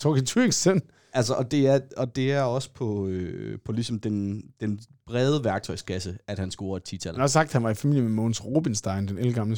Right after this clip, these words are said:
Speaker 1: journalist.
Speaker 2: Ja, det går jeg da også og siger.
Speaker 1: <laughs> Okay, det er derfor, du ligger så tungt.
Speaker 2: Hvad skal Silvio have?
Speaker 1: Øhm, snil-, altså, øh, det der med mafiaen, det er lidt abstrakt for mig.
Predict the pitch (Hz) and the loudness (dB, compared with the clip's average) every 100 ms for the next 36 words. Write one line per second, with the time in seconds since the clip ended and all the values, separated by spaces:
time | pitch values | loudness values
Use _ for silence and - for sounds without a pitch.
0 | - 98 104 - _ _ _ 98 - - | -4 -8 -8 -12 _ _ _ -20 -20 -20
1 | - - 98 95 90 90 80 - 82 82 | -18 -10 -4 -4 -4 -6 -6 -10 -12 -12
2 | 87 - _ - - - - - - - | -16 -18 _ -10 -6 -6 -8 -18 -20 -20
3 | - - _ _ _ _ _ _ - - | -20 -20 _ _ _ _ _ _ -14 -8
4 | 101 _ _ - 123 123 123 110 104 117 | -8 _ _ 0 2 4 4 6 6 6
5 | 127 110 117 123 117 - _ 113 113 127 | 6 4 4 2 0 -4 _ -2 0 0
6 | 123 151 151 110 107 120 135 - - 151 | -2 -2 0 2 2 2 0 -6 2 6
7 | 139 131 123 120 117 113 - - 175 180 | 8 8 6 4 2 0 -4 2 4 2
8 | - _ _ - 147 143 147 143 139 139 | -6 _ _ 0 2 6 8 10 8 8
9 | 139 135 131 123 - _ _ _ - 180 | 6 6 4 2 -4 _ _ _ 2 6
10 | 180 165 170 160 151 139 185 175 165 143 | 6 8 6 6 4 2 4 6 6 4
11 | - 147 147 127 135 | 4 2 2 0 0